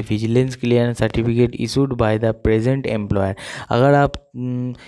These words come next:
through proper channel अप्लाई किए हो तो आपको no objection certificate देना पड़ेगा। जैसे आप अगर कोई पीएसयू में या तो गवर्नमेंट या तो ऑटोनोमस कहीं भी अगर नौकरी कर रहे हो, in case you have not submitted application through proper channel,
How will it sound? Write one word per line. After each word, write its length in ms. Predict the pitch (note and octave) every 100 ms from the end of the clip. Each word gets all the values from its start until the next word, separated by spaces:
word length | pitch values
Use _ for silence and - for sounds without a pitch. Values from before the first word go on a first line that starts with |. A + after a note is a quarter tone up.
| - _ -
through 200 | B2 C#3 C3
proper 300 | A#2 B2+ B2
channel 300 | B2 B2 A#2+
अप्लाई 380 | A2 A#2+ B2 B2
किए 240 | B2 B2
हो 180 | A2+ A#2+
तो 120 | A#2+
आपको 320 | G#2+ - A#2
no 260 | A2+ A#2 A2+
objection 440 | A2+ A2+ B2 B2
certificate 560 | A2 A2 A2 A2+ B2+ C3
देना 460 | A#2 A2+ A#2+ A2+
पड़ेगा। 460 | A#2 A#2 A2+ A2+ B2+ - - _ -
जैसे 240 | A2 A2+ A#2+
आप 320 | A2+ A#2 A#2
अगर 400 | A2+ A#2 A#2 -
कोई 260 | - A#2
पीएसयू 520 | A#2 A#2 A2+ A2 B2 B2
में 200 | A#2+ A#2
या 140 | A2
तो 160 | - A2
गवर्नमेंट 580 | G#2+ G#2+ A2+ A#2 A#2+
या 160 | A#2+ A2
तो 240 | A2 A2
ऑटोनोमस 580 | G#2+ - A2+ A2+ A#2 B2
कहीं 240 | B2 A2 A2+
भी 100 | A#2
अगर 200 | A2+ B2+
नौकरी 400 | A#2+ G#2 G#2+ G2+
कर 180 | G#2
रहे 200 | G2 F#2+
हो, 140 | G2 - _ _ _ _ _ -
in 180 | B2+ B2+
case 220 | D3 D3 -
you 220 | C3 C3+ A2+
have 220 | A2+ A#2 B2+
not 160 | C3+ C3+
submitted 540 | A#2 A2 A2+ A2+ B2+
application 680 | A2+ A2 A2 A2 A2 C3 C#3+
through 280 | C#3+ B2 C#3
proper 340 | A2 G#2 G#2+
channel, 380 | G#2+ G#2 G2+ G2